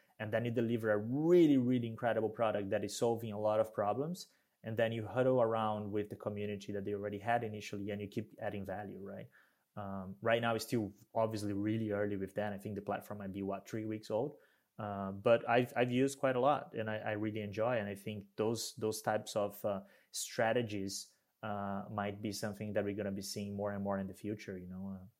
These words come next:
just getting, like, I know they, they, they, they got with a lot of experts from the space. They got a lot of feedback, uh, from, like, how to do it right. Um, and so far, in my opinion, they, they're crushing it.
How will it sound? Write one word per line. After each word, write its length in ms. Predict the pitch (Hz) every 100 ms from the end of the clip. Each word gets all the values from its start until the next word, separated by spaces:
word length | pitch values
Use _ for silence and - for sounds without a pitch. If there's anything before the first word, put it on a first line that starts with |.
| _ _
just 180 | 104 -
getting, 260 | 104 107
like, 220 | 104 98 104
I 60 |
know 200 | 107 110
they, 160 | 110 107
they, 320 | 104 104 98
they, 240 | 104 101 101
they 100 | 107
got 220 | 98 104
with 180 | 107 -
a 40 |
lot 200 | 98 98
of 160 | 101 -
experts 540 | 98 - - 101 98
from 340 | - 113 120 120
the 80 | 104
space. 480 | - 101 101 98 - _ _
They 80 | 117
got 140 | 107 101
a 40 |
lot 160 | 98 110
of 100 | -
feedback, 640 | 117 107 98 98 95 - _ _ _ 107
uh, 420 | 98 95 92 92 90
from, 380 | - 101 98
like, 240 | 92 92 90
how 180 | 98 101
to 120 | 104
do 160 | 101 98
it 100 | 95
right. 480 | 92 95 135 - - _ _ _ _
Um, 340 | 104 98 95 95
and 180 | 110 107
so 220 | - 110
far, 260 | 107 110 117
in 100 | 110
my 120 | 104
opinion, 480 | 107 - 107 113 104
they, 160 | 104 101
they're 200 | 101 104
crushing 420 | 104 110 - 101
it. 180 | 101